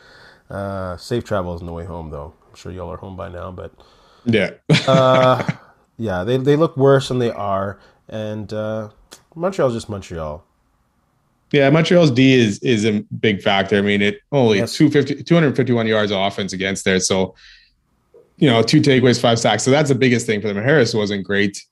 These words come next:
Speaker 2: um, in that game at all. So, but, you know, the, the D is getting it done, and, and they took care of, um,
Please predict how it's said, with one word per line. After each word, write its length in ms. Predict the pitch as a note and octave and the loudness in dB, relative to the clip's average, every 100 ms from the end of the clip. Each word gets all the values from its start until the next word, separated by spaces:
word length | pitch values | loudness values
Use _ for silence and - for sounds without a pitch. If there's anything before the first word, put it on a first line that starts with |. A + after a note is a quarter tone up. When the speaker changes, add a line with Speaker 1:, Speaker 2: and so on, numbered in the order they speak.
| _ | _
Speaker 2:
um, 520 | G2+ G2 F#2+ F#2+ F#2+ - _ | -4 -2 0 -2 -6 -12 _
in 100 | C3 G#2 | -2 0
that 120 | F#2+ | 2
game 200 | G2 G2 | 0 0
at 80 | F#2+ | 0
all. 340 | F#2+ F#2+ F#2 _ | 0 0 -2 _
So, 520 | - G2 F#2+ F#2+ F#2 _ _ _ _ _ _ _ | -8 -4 -2 -2 -6 _ _ _ _ _ _ _
but, 240 | - G#2+ - _ _ _ _ _ - | -4 -4 -6 _ _ _ _ _ 0
you 100 | A2+ | 2
know, 180 | A2 A#2 | 2 2
the, 300 | B2 A2+ A2 | 4 4 4
the 120 | G#2+ | 0
D 160 | G#2 A#2+ | 2 2
is 80 | |
getting 220 | A#2+ A#2+ B2 | 4 2 2
it 80 | A2 | 2
done, 220 | A#2+ C3 | 0 0
and, 360 | G#2+ G#2 G#2 - | -2 -4 -6 -6
and 120 | G#2 | -2
they 100 | G#2 | 0
took 180 | G2+ G#2+ | 0 0
care 240 | A2+ A2 | 2 4
of, 200 | G#2+ G#2 | 2 2
um, 460 | A2 G#2 G#2+ G#2 G2 | 2 2 2 0 -4